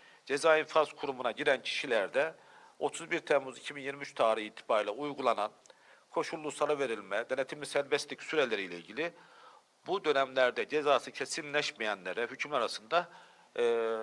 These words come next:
uygulama farklılığı ortaya çıkmıştı. Biz de tüm bu görüşleri, itirazları, beklentileri dikkate alarak covid on dokuz düzenlemesinin kapsamını, e, yeniden düzenledik. Bu düzenlemeyle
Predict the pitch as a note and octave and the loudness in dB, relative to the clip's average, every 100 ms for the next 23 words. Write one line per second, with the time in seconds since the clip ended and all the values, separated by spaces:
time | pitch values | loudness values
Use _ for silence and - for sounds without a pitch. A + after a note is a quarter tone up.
0 | A2 A2 A2+ - - D#3 D#3+ D#3+ D#3+ D#3 | -6 -10 -12 -12 -8 -6 6 6 10 8
1 | A2+ - - - D3 - - B2+ A2 F#2 | 8 2 -6 8 8 8 -2 0 0 -2
2 | G2+ F2+ - - - - E3 E3+ - - | -6 -8 -8 -10 -10 -2 -2 -4 -12 -20
3 | - - _ - F#3 C#3+ C#3 C#3 - E3+ | -20 -20 _ -6 -4 2 2 2 -4 -6
4 | C#3+ C3 A#2 B2 - C3+ B2 - - G#2 | -2 -2 -2 -6 -6 -4 -4 -6 -6 -4
5 | A#2+ C3 B2+ - B2+ G#2+ F2+ F#2+ A#2 - | -6 -6 -8 -2 2 2 2 -2 -2 0
6 | B2+ - A#2+ G#2 F#2 F2+ A2+ - - - | -2 0 -2 -2 -8 -8 -8 -12 -20 -20
7 | - - D#3 - C3 C#3+ C#3 G2+ B2+ - | -20 -12 -6 -2 2 4 4 2 -2 -6
8 | - - - - E3 D#3 E3 D#3+ C3 A#2 | -20 -20 -10 0 2 4 4 4 2 -8
9 | G#2+ A#2+ A#2 G2 A#2+ - E3 - B2 F#2+ | -8 -8 -8 -10 -4 4 4 4 -4 -4
10 | A2 D#3 - - - - A#2 C3+ E3 B2+ | -6 -6 -8 -20 -20 -12 -4 -2 2 6
11 | A2 - _ _ G2+ G2+ G#2+ F#2 F2 C#3+ | 4 2 _ _ -8 -2 -2 -2 -12 -12
12 | E3 E3 D#3+ E3+ D#3+ D#3+ D3+ G#2+ G#2+ | -8 -4 6 6 6 4 4 4 -2